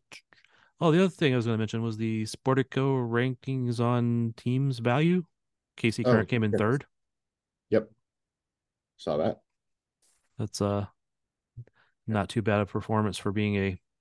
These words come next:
Speaker 1: third-year team that doesn't have a stadium.
Speaker 2: Correct.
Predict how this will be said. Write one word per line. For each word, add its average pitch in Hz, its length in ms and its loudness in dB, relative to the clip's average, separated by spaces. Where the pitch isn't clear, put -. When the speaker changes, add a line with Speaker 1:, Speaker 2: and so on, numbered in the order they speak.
Speaker 1:
third-year 101 380 0
team 110 260 -2
that 98 80 0
doesn't 98 220 -2
have 101 120 -2
a 98 40 -6
stadium. 104 400 -4
Speaker 2:
Correct. - 280 -4